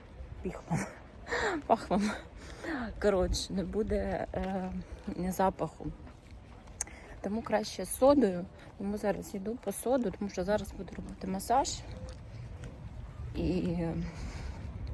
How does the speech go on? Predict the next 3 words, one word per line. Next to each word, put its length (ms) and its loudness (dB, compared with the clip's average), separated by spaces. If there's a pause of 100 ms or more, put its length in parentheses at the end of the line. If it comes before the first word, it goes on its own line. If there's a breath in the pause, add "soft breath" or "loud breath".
(800 loud breath)
замість 400 6
дезіка. 500 4 (1900 loud breath)
Але 260 12